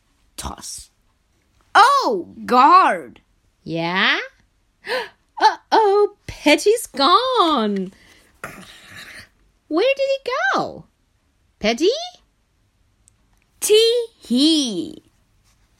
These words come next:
Speaker 1: I love being invisible. Splash.
Speaker 2: A ghost!
Speaker 1: Ha ha!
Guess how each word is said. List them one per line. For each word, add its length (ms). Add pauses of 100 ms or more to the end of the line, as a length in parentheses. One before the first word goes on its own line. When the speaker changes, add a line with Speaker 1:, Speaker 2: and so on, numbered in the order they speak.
(360)
Speaker 1:
I 220
love 840
being 400
invisible. 1160 (2500)
Splash. 960 (920)
Speaker 2:
A 60 (100)
ghost! 1160 (180)
Speaker 1:
Ha 400 (120)
ha! 720